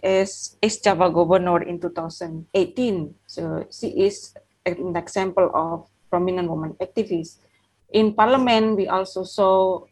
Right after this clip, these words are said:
at least nine activists of Nah-, Fatayat Nahdlatul Ulama also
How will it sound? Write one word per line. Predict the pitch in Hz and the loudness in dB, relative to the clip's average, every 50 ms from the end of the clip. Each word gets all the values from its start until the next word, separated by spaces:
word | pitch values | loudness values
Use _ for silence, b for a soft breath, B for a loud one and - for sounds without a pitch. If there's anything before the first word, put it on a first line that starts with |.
| _ _ - | _ _ -6
at | 214 214 - | -6 -4 -4
least | 220 233 240 247 233 - - - - | -4 -4 -4 -4 -6 -8 -14 -18 -12
nine | - 202 202 208 220 226 214 190 175 170 165 165 - _ _ - | -6 -4 -2 0 0 0 0 -2 -4 -6 -8 -12 -16 _ _ -12
activists | 185 - - - 196 180 - 190 190 180 - - - | -12 -10 -6 -6 -8 -6 -6 -6 -8 -8 -10 -10 -10
of | 170 160 165 | -10 -10 -10
Nah-, | - 170 160 160 165 165 - _ _ _ _ - | -10 -10 -8 -8 -8 -10 -14 _ _ _ _ -10
Fatayat | 165 165 - 160 165 170 170 170 | -8 -6 -4 -4 -4 -4 -4 -6
Nahdlatul | 180 175 170 170 165 - 185 175 - | -10 -10 -8 -10 -8 -6 -6 -6 -4
Ulama | 185 202 202 262 254 247 220 175 156 156 - _ - | -2 -2 -2 -2 -2 -2 -4 -4 -4 -6 -12 _ -2
also | - 175 180 175 - - 185 165 165 160 160 160 - - | 0 0 0 0 -2 -2 0 2 2 2 2 0 -2 -4